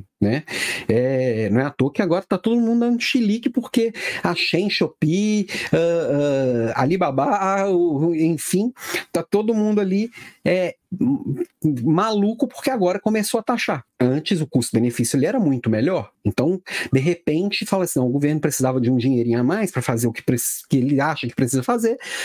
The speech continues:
arranca da gente", né? Como sempre foi, né? E aí a gente percebe que o custo-benefício piorou. Por quê? Porque o dobro do que eu tô pagando aqui vai pro governo. Não, eu,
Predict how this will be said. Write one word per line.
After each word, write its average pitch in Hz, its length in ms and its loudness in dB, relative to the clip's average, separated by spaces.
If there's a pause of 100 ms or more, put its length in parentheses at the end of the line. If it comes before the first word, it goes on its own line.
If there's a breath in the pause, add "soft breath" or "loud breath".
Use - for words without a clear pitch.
(500 loud breath)
arranca 180 340 0
da 220 160 -2
gente", 135 340 0
né? 147 120 0
Como 254 200 0
sempre 247 280 -2
foi, 95 280 -2
né? 151 300 0
E 156 160 2
aí 165 260 0
a 214 60 0
gente 202 220 -2
percebe 190 520 -2 (320 loud breath)
que 220 80 -2
o 208 40 -2
custo-benefício 165 1300 0 (120)
piorou. 170 440 0 (140)
Por 135 220 -2
quê? 226 240 0 (460 loud breath)
Porque - 260 0
o 180 200 0
dobro 214 440 2
do 233 80 0
que 240 100 2
eu 233 80 0
tô 247 100 -2
pagando 226 460 0
aqui 214 240 0
vai 208 260 0
pro 226 120 -2
governo. 208 440 2
Não, 170 220 2
eu, 175 180 0